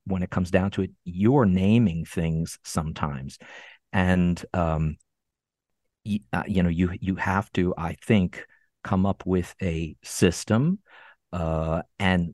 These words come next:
stick to that. Uh, and I, I just, it reminds me of a, of a company, uh, that I think it's the, the,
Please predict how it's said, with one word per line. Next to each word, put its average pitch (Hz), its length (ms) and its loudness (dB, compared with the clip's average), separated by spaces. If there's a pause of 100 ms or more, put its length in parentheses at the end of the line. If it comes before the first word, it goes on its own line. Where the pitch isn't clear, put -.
(120)
stick - 480 -4
to 135 300 2
that. 76 440 -10 (260)
Uh, 82 720 -2 (240)
and 101 320 2
I, - 160 -6
I 98 180 -2
just, 104 280 -2
it 90 100 -4
reminds 98 520 2
me 87 100 -2
of 80 160 -4
a, 82 60 -6 (100)
of 90 160 -6
a 80 80 -12
company, 87 640 0 (400)
uh, 78 380 -4 (140)
that - 180 -6
I 95 80 0
think - 180 -2
it's - 200 -10
the, 87 80 -16 (320)
the, - 120 -12